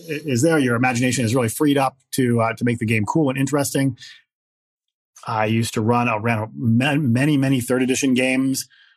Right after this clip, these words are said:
when I was the brand manager for D and D, and I abs-, and, and, and for years afterwards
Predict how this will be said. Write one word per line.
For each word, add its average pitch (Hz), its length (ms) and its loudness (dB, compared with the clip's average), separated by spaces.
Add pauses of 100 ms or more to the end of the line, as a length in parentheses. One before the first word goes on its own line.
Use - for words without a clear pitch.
(180)
when 120 140 -2
I 117 140 2
was 120 180 0
the 113 80 -2
brand 117 240 0
manager 117 260 0
for 113 120 -2
D 113 120 0
and 110 80 0
D, 113 120 2
and 107 100 0
I 107 260 0
abs-, 120 300 -4
and, - 200 -2
and, 151 160 0
and 151 220 0
for 147 80 0
years 127 220 2
afterwards 101 400 -6